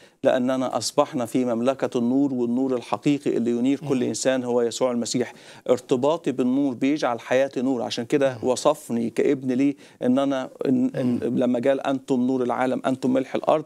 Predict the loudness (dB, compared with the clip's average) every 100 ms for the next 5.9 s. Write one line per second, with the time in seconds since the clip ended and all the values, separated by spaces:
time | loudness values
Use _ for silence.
0 | -6 -12 -2 -2 2 2 2 0 2 0
1 | 0 -2 -2 -2 0 0 0 0 0 0
2 | -4 -10 -20 _ 0 2 2 2 0 -2
3 | -2 -2 0 0 2 2 0 -2 0 -2
4 | -2 0 2 0 -2 -6 -2 0 0 0
5 | -2 -2 -2 0 2 2 2 0 0